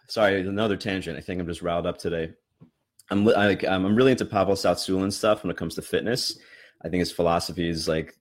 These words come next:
the best, but I'm reading his new book. Um, and I just learned, I just read a chapter on adrenaline and noradrenaline, and how adrenaline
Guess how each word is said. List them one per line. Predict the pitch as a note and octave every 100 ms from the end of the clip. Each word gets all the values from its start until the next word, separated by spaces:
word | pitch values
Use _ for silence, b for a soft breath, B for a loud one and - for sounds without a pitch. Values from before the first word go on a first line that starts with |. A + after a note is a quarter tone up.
| -
the | D#2+
best, | D#2 E2+ D#2+ - -
but | E2+
I'm | E2
reading | F#2+ G2+
his | F2
new | F2+ F#2
book. | E2+ F#2 - - b b _ F2
Um, | F2+ F2
and | F2
I |
just | F#2+ G2+
learned, | G#2+ G#2
I | -
just | G2 G#2+
read | G#2
a |
chapter | F2 G2+ G2+ F#2+
on | F2
adrenaline | F2 E2+ F2+ F#2 F#2
and | F2
noradrenaline, | F2+ F#2 F2+ F2+ E2+ E2 D#2+ D#2+ _ _ _
and | F2+
how | G2 F#2
adrenaline | F2 F2+ G#2+ C3 C#3 A2+ G#2 G#2